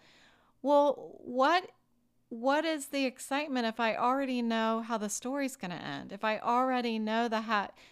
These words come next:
the happy ending, it's, it's just <laughs> not exciting. You know, life is about going through all of these emotions and letting them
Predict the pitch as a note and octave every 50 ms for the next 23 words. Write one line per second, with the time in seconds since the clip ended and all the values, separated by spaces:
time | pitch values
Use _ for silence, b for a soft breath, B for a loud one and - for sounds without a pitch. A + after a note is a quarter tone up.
0 | B B - G#3+ A3 G#3+ A3 A#3+ A#3+ A#3+ A#3+ - G#3+ G#3 G#3 G#3+ A#3 B3+ B3+ A3+
1 | G#3+ G3+ F#3+ F#3 G3+ G#3+ - - - - - - B3 B3 - - - - C#4 D4+
2 | C#4 - - - D4 E4+ E4+ F#4 G#4 - - - - - G4+ F#4 A4+ A#4+ C#5 C5+
3 | - G#3 F#3 D#3+ D#3 D#3 E3 F3+ - B B B B B B B C4 D#4 C#4+ C#4+
4 | D#4 E4 F4 F4+ F4 F4 b b b b b b A#3 B3 B3 C4 C#4+ F4 G4 G4
5 | - - D#4+ D4+ C#4 - B3+ A#3+ B3 B3 A#3 A#3 B3 B3+ C4 C4 C4 B3+ - -
6 | b b b b b b b b _ - - A#3+ A#3+ B3 C4 C4+ C4+ C4 B3+ -
7 | - A#3+ A#3 B3+ C#4 C#4+ C#4+ C4 A3+ G3 G3 F#3+ F3+ G3+ - F3+ F3+ F#3 F3+ F3
8 | F3 F3 E3 E3 E3+ F3+ - - - F3 E3+ D#3+ E3 - - - - G#3 G#3 G#3+
9 | G#3 A3 G#3+ A3 A#3 A#3+ C4 C4+ C4+ C4 B3+ A3+ G#3+ G#3 G3+ G3+ G3+ G3+ G#3 G#3+
10 | A3+